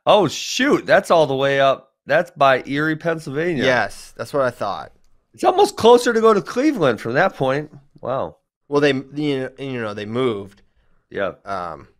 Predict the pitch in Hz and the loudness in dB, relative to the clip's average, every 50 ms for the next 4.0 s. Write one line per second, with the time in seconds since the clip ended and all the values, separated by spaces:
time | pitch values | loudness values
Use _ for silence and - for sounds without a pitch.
0 | _ _ _ _ _ _ - 117 113 117 113 107 - - 107 107 127 135 131 131 | _ _ _ _ _ _ -12 -8 -4 -4 -4 -4 -4 -6 -8 -6 -4 -6 -6 -8
1 | - - 143 131 123 - - _ - 131 123 - - - 117 113 107 113 117 110 | -6 -6 -6 -6 -6 -10 -12 _ -14 -14 -14 -14 -8 -6 -4 -2 -2 -2 -4 -4
2 | 101 104 110 120 117 110 104 104 101 104 113 120 104 90 104 113 - - - - | -6 -8 -8 -8 -8 -8 -8 -10 -8 -8 -6 -6 -6 -8 -12 -14 -14 -18 -14 -10
3 | 113 110 - - 113 107 95 - _ 104 107 107 107 - - 95 95 95 95 | -10 -10 -10 -10 -10 -12 -12 -12 _ -10 -8 -8 -10 -10 -14 -16 -16 -16 -20